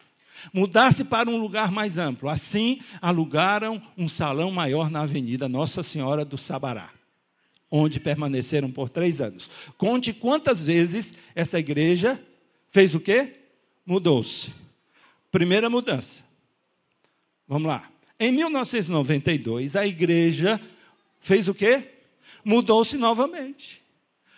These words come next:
para um salão quatro vezes maior na Rua Conde de Luiz Unta.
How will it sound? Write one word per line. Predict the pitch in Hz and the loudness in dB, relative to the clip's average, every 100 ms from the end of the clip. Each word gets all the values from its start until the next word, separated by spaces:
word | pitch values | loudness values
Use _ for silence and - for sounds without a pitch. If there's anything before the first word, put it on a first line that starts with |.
| _ _ | _ _
para | 160 165 180 | -2 0 0
um | 185 | -4
salão | 196 165 156 190 | -2 -2 -2 -4
quatro | - 190 214 220 | 0 0 0 -2
vezes | 185 165 156 | 0 0 -4
maior | 160 139 127 147 | -4 -4 -2 -4
na | 147 | -6
Rua | 131 135 139 | -8 -6 -8
Conde | - 143 147 131 160 160 - _ - | -6 -2 -2 -2 -6 -8 -16 _ -12
de | 127 135 | -6 -4
Luiz | 117 117 131 123 - | -4 -2 -4 -6 -8
Unta. | 151 131 123 - | -6 -6 -10 -14